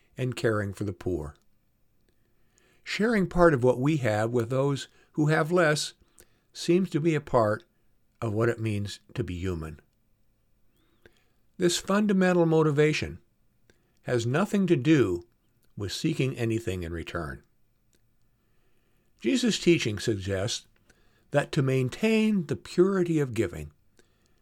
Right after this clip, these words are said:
that it should be done in private. In the twelfth century, the Jewish philosopher Maimonides expanded on this teaching.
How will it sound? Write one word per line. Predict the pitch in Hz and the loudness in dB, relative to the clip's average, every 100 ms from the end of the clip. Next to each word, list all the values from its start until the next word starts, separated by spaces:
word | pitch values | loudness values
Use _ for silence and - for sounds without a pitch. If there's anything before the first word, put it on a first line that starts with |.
| _ | _
that | - | -6
it | 120 | -4
should | - 139 | -4 -4
be | 139 | -4
done | 143 156 | -4 -4
in | 170 | -6
private. | - 226 226 - - _ _ _ _ _ _ _ _ _ _ _ _ _ _ | -6 -4 -4 -6 -12 _ _ _ _ _ _ _ _ _ _ _ _ _ _
In | 143 | -2
the | 139 | -2
twelfth | 135 - 190 180 - | 0 0 0 -2 -8
century, | - 120 95 - 87 92 _ _ _ _ _ - | -6 -6 -4 -4 -4 -4 _ _ _ _ _ -4
the | 120 | -4
Jewish | 107 147 156 147 | 2 2 2 -2
philosopher | - 117 101 101 - - 101 98 | -4 -2 -2 -4 -8 -8 -8 -8
Maimonides | 92 101 120 117 92 90 92 - _ _ _ _ _ _ _ - | -6 -2 -2 -2 0 0 -2 -6 _ _ _ _ _ _ _ -10
expanded | 139 - - 156 170 156 156 180 - | -8 -2 2 4 4 0 -2 -8 -8
on | 117 113 | -4 0
this | 117 | 0
teaching. | - 113 87 - 78 | 0 -2 -2 -6 -10